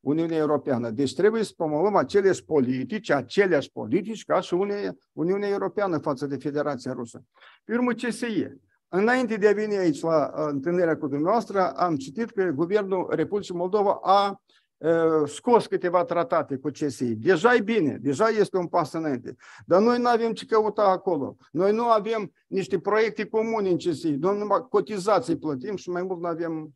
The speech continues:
nu avem nimic. Este o pârghie pentru Rusia ca să ne, uh, ne se domine aici. Uh,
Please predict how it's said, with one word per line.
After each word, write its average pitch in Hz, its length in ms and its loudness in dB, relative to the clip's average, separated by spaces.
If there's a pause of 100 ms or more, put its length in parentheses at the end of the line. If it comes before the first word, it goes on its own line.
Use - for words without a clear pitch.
(120)
nu 160 140 -10
avem 160 240 -4
nimic. 151 280 -2
Este 170 200 -2
o 170 40 0
pârghie 190 480 -4
pentru 151 340 -6
Rusia 170 300 -8
ca 139 140 -6
să 135 160 -8
ne, 139 240 -4 (500)
uh, 127 380 -4
ne 123 100 -8
se 135 160 -6
domine 131 380 -2
aici. 107 220 -6
Uh, - 1160 -4